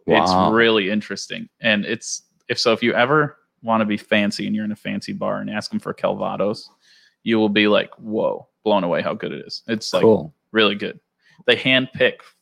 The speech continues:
Speaker 1: all the forty varieties to make it. It's really inter-, I have a book on it. The book's like, it's like the Bible. I mean, it's huge. <laughs> Like, you're just like, "Oh, okay." <laughs> Yeah.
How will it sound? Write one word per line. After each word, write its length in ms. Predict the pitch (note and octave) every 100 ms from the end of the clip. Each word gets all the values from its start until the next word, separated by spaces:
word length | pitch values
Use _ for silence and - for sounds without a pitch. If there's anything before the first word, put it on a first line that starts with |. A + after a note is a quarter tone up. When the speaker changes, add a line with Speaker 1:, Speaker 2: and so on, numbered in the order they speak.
| _
Speaker 1:
all 200 | A2 A2+
the 80 | G#2
forty 320 | - G#2 G#2
varieties 560 | G2+ F#2+ F#2+ E2 - -
to 80 | G2+
make 240 | G2 -
it. 160 | C2 -
It's 160 | -
really 320 | A2 G2+ F#2
inter-, 220 | F2+ - -
I 40 |
have 80 | A2+
a 20 | G#2
book 300 | F#2 G2 -
on 140 | -
it. 100 | -
The 60 | G#2
book's 220 | G#2 -
like, 140 | A#2+ - _ _
it's 100 | -
like 160 | G2 G2
the 60 |
Bible. 480 | G2+ F#2+ F#2+ F#2+ - _
I 40 |
mean, 100 | G#2
it's 100 | F2
huge. 420 | - A2 G2+ - _
<laughs> 120 | -
Like, 220 | D#3+ -
you're 100 | F3+
just 140 | C3+ C3
like, 180 | A#2+ -
"Oh, 360 | D#3 F#3 A#2 A#2+
okay." 340 | E3+ C#3+ C3+ -
<laughs> 180 | F#3 F3+
Yeah. 320 | D3+ C3 G#2+